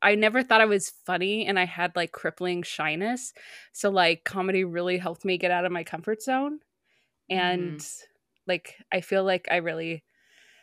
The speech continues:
Speaker 1: <sighs> I'm sorry. <laughs> Just missing it.
Speaker 2: No.
Speaker 1: Anyways, yeah. So I was like,
Speaker 2: You're, like,
Speaker 1: "Okay, well,
Speaker 2: having
Speaker 1: maybe,"
Speaker 2: nice memories right now.
Speaker 1: Yeah,
Speaker 2: <laughs>
Speaker 1: it's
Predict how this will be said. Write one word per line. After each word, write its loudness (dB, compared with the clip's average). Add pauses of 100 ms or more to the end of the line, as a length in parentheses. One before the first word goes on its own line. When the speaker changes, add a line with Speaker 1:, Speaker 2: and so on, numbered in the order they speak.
(400)
Speaker 1:
<sighs> -14
I'm -6
sorry. 0 (400)
<laughs> -16
Just -8
missing 0
it. 0
Speaker 2:
No. -10 (580)
Speaker 1:
Anyways, -2 (500)
yeah. 2
So 4
I 2
was -2
like, 0
Speaker 2:
You're, 0
like, 2
Speaker 1:
"Okay, 0
well, 2
Speaker 2:
having 0
Speaker 1:
maybe," 4
Speaker 2:
nice 0
memories -10
right -8
now. -8
Speaker 1:
Yeah, 6
Speaker 2:
<laughs> 4
Speaker 1:
it's 4